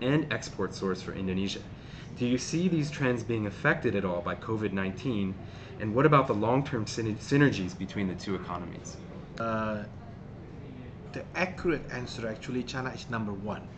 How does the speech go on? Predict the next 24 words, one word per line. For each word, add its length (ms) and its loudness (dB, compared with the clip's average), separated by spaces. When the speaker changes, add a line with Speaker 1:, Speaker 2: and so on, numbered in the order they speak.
Speaker 1:
Mm. 320 0
Speaker 2:
Because 420 -2
most 280 0
of 160 -6
the 80 -4
investment 560 -4
coming 240 -2
out 160 -4
from 200 -6
Singapore 580 -2
to 80 0
Indonesia, 640 2
actually 320 2
from 220 -4
China. 320 2
Speaker 1:
Right. 220 -6
Speaker 2:
So 240 0
if 220 0
you 100 2
look 220 4
at 160 2
that 220 0
number 440 4
plus 400 -2